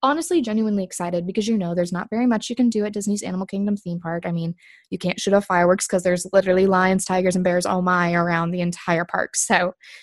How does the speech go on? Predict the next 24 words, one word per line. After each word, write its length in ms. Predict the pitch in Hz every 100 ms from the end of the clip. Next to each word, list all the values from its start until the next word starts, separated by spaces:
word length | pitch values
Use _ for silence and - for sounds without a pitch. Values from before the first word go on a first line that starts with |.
| _
gotta 140 | 202 202
keep 200 | 226 214
that 160 | 190
in 60 | 196
mind. 360 | 247 226 185 -
But 220 | 277 190 - _ _ _ _ -
the 60 |
kites 680 | 320 403 466 - - - - _ _ _ _
looked 400 | 254 269 294 - -
cool. 360 | - 196 - _ -
They 100 | 302
looked 320 | 302 294 - -
interesting 520 | 196 - - - 196
until 520 | 254 294 339 330 330 - - - _
yesterday 720 | 214 196 180 - 190 185 180
when 160 | 180 185
they 120 | 202
did 140 | 208 208
a 60 |
soft 420 | - - 247 247
opening 400 | 214 196 190 185 180
of 120 | 175
Kite 260 | 180 175
Tales, 480 | - 180 175 180 180